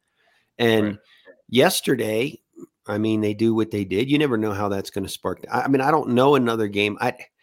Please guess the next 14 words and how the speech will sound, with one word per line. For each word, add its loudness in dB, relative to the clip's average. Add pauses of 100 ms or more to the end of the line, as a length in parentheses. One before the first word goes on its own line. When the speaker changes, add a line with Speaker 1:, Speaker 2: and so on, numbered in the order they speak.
(440)
Speaker 1:
how 4
can -4
you 2
say, 0
"All 0
right, -2
let's -2
take -2
the -4
Chargers"? -2
Like, -2
I'm -2
talking 2
about -2